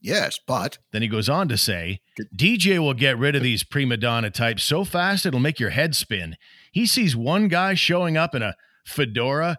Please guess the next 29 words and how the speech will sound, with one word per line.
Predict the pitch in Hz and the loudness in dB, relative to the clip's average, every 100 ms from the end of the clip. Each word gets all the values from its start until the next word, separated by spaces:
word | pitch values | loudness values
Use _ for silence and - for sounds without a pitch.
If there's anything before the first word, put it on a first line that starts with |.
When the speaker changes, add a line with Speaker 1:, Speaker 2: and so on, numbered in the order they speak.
| _ - | _ -8
Speaker 2:
or | 90 | -2
some | - 147 | 0 0
kind | 131 131 98 | 2 2 0
of | 82 _ | -6 _
hat | - 117 135 190 - - - _ _ - | -4 2 2 2 0 -6 -6 _ _ -2
coming | 156 151 147 | 0 2 0
into | 139 | 0
the | 120 | -2
dressing | 101 139 170 175 | 0 0 2 2
room. | 175 190 196 - _ | 2 4 2 -2 _
He | - 196 262 190 | -2 0 2 0
is | 208 180 | 0 0
curtains. | - 175 214 165 101 - - - | 0 0 -2 -4 -4 -4 -4 -6
He | 202 | -2
won't | 254 240 | 0 2
even | 180 151 | 2 2
get | 151 202 | 2 2
to | 233 | 0
the | 180 | 0
dressing | 131 147 120 135 | 0 0 2 0
room. | 123 101 95 _ - | 0 -2 -6 _ -4
We | 185 | 0
don't | 220 190 | 0 0
put | 151 156 | 0 0
up | 175 | 0
with | 135 | 0
that | 139 156 | 0 0
crap | 139 117 110 | 0 0 0
anymore. | 107 107 107 113 | 0 0 0 -2